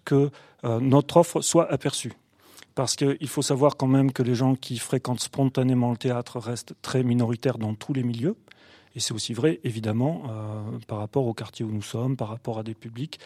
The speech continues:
qui peuvent ne pas se sentir spontanément concernés par cette offre. À partir du moment où vous considérez que c'est une richesse à partager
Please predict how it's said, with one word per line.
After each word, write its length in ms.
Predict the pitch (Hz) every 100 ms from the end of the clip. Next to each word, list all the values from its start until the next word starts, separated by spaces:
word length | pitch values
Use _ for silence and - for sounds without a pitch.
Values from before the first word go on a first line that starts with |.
| - _
qui 120 | -
peuvent 240 | 127 151 143
ne 80 | 131
pas 160 | 156
se 100 | 147
sentir 380 | 139 131 120 165
spontanément 560 | - 139 127 123 135 160
concernés 460 | - 127 139 156
par 180 | 151 -
cette 180 | 131 123
offre. 300 | 117 - _ - - - -
À 80 | -
partir 320 | - 135 180
du 80 | 151
moment 280 | 151 156 165
où 40 |
vous 120 | 151 127
considérez 460 | 135 - 135 139
que 60 | 143
c'est 140 | 127
une 80 | 120
richesse 360 | 117 - 139 135
à 40 |
partager 600 | - 131 147 135 131 131